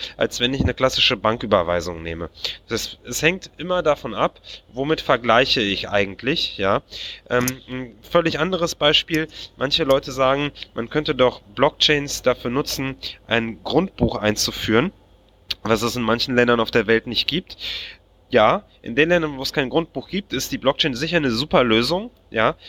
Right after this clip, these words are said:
mit allen ihren Eigenschaften, insbesondere der Unveränderbar-, Unveränderbarkeit. Das heißt, ich kann im Nachhinein keine Transaktionen fälschen oder abändern. In einem Land wie Deutschland, wo es bestimmte bestehende rechtliche Strukturen gibt und wo das Grundbuch sozusagen das allgemeine,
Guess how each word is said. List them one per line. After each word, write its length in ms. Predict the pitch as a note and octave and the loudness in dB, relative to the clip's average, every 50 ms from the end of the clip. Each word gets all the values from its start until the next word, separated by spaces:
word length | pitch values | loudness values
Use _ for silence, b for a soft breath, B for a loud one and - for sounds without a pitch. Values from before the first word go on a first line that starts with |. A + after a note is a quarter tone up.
| B B B | B B B
mit 240 | C#3+ C3+ C3 - - | -6 -6 -6 -2 0
allen 180 | C3+ C#3+ D#3+ | 0 2 2
ihren 200 | D#3 C3 C3+ C3 | 2 0 0 0
Eigenschaften, 760 | B2 G#2 B2+ D#3+ F3+ E3+ - - F3 E3 - - - F3 D#3 - | 2 2 2 2 2 2 2 2 2 0 -2 -6 -10 -8 -8 -6
insbesondere 720 | D#3+ E3+ - - - C3 B2 C3 C3 C3 B2+ B2+ B2 B2+ | -8 -8 -8 -8 -8 -4 -2 -2 0 0 0 0 0 2
der 160 | A#2+ A#2+ A2+ | 2 2 2
Unveränderbar-, 760 | - C#3 E3 - - D3+ A#2 A2+ C3 D3 D#3 E3 E3 - - - | 2 -2 -4 -2 -2 0 2 2 0 2 2 2 2 0 -2 -10
Unveränderbarkeit. 960 | - C3+ E3 - - C3+ G2+ A#2+ C#3 D#3 D#3+ D#3 D#3+ D#3+ - - F3+ F3 - | -12 -12 -8 -2 -2 0 0 2 4 2 4 4 2 0 0 -2 -4 -2 -2
Das 140 | C3+ A2+ B2 | -4 -6 -6
heißt, 180 | B2 - - | -6 -6 -6
ich 140 | B2+ A#2 - | -6 -8 -6
kann 160 | - B2+ B2 | -6 -4 -4
im 100 | B2 A#2 | -4 -2
Nachhinein 500 | A2 A2+ B2 C#3+ - D#3+ C3+ B2+ B2+ B2+ | 0 0 0 0 0 -2 -2 -2 -2 -2
keine 240 | B2 - B2+ B2+ B2+ | -2 -4 -4 -4 -4
Transaktionen 600 | A#2+ - - A#2 A#2 A#2 - - - B2 B2 B2 A2 | -6 -8 -8 -6 -6 -6 -6 -4 -4 -2 -2 -4 -4
fälschen 520 | - - A#2 B2 C#3+ - - - F3+ E3+ | -2 2 2 4 4 4 2 0 -2 -6
oder 340 | C#3+ A#2+ A#2 A#2 A2 G#2+ - - | -4 0 2 2 2 0 -4 -10
abändern. 520 | - B2 - - C3 D3+ D#3+ F3 F#3 G3+ G#3 B B B B B B B B B B B | -10 -10 -8 -4 -4 -2 0 0 -2 -2 -4 B B B B B B B B B B B
In 120 | - C3+ | 0 2
einem 100 | D3 C#3+ | 2 4
Land 220 | C#3 D3 D3+ D#3+ - | 4 4 2 2 0
wie 80 | D3+ | 0
Deutschland, 720 | B2 C3+ D3 F3+ F3+ - - - - - G3 F#3+ G3+ G#3 - B B B B B - | 2 4 4 4 4 0 -4 0 0 2 2 0 -2 -4 -8 B B B B B -8
wo 160 | - C3+ C#3 | -4 0 0
es 140 | D3 C3+ - | 0 0 -2
bestimmte 520 | - C#3 C3 - - F3+ F3+ - - E3+ D#3 | -2 0 0 2 2 0 -2 -2 -2 -2 -2
bestehende 840 | B2+ - B2 - - - - D3+ E3 E3+ E3+ D#3+ D#3+ D#3 D3+ C3+ B2 | 0 2 2 2 2 0 -2 0 0 2 4 4 4 6 4 4 4
rechtliche 400 | D3+ D3+ - - D#3+ - D#3 C#3 | 2 0 0 -2 -4 -2 0 0
Strukturen 520 | - - - C3+ - - - F3+ F3+ F3 | 0 0 -2 -10 -8 -4 -2 -2 -2 -2
gibt 280 | D#3 D#3+ D#3+ D#3 - - | -2 -2 -2 -2 -2 -4
und 160 | B2 C3 A#2+ | -6 -4 -2
wo 80 | B2 C3 | 0 2
das 200 | C3+ B2+ B2 - | 2 0 0 -2
Grundbuch 480 | - C#3+ E3 E3 - - D3+ D3 D3 | -2 0 0 0 -2 -6 -6 -6 -6
sozusagen 560 | C#3+ C3 A#2+ - - B2 B2 C3 C3 B2+ B2 | -6 -8 -8 -6 -2 0 2 2 2 0 -2
das 160 | A#2+ A#2 A2+ - | -4 -6 -6 -2
allgemeine, 800 | - B2 C#3 C#3 C3 B2+ B2 B2 B2 B2+ B2+ B2+ B2+ B2 B2 | 2 2 2 2 2 0 2 4 4 4 6 6 6 6 6